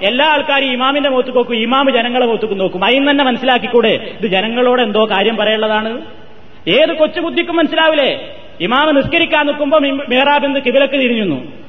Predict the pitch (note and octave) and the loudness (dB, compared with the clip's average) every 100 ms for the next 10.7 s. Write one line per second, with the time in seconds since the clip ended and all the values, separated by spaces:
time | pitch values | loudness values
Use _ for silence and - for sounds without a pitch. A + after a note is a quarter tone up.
0 | - G#3 C#4+ D#4+ D4+ D4 D4 D4 C4+ C#4 | -4 4 4 4 2 -2 -2 -2 -2 -2
1 | D#4 D#4+ D#4 C#4+ C#4 C#4 C4 D4+ D4+ D4 | -2 -2 0 2 2 0 0 0 0 2
2 | C4+ C4+ C4 B3 A#3+ C#4 D4 B3+ A#3 A3 | 2 0 -2 -2 0 2 2 2 0 0
3 | A3+ C4 A#3+ F3+ D#3+ D3+ C3 A#2 - G#3 | 0 2 2 0 0 0 -2 -6 -4 0
4 | G#3+ G#3 G#3 G3+ F3 C#3 - - - - | 2 2 0 -2 -4 -6 -14 -18 -14 -2
5 | A#3+ D#4 D#4 D4 C#4 C#4 C4+ A#3 F#3 - | 0 2 4 4 4 4 2 -2 -6 -16
6 | - - - F#3+ F#3 F#3 F3+ F3 D#3 F3+ | -18 -16 -4 0 0 -2 -4 -6 -6 -8
7 | D#3+ D#3 B2 A2+ F#2+ - - - - - | -6 -4 -4 -4 -6 -8 -18 -18 -18 -18
8 | - - - - F#3+ G#3 F#3 F3+ - A#3 | -20 -20 -8 -2 0 2 0 -2 -2 -4
9 | G#3+ G3 E3+ C3 G#2+ G#2 - - - - | -2 -4 -2 -2 -4 -6 -14 -18 -18 -18
10 | - G3+ E3+ F3+ C4+ C4+ D4 | -2 0 2 2 2 2 0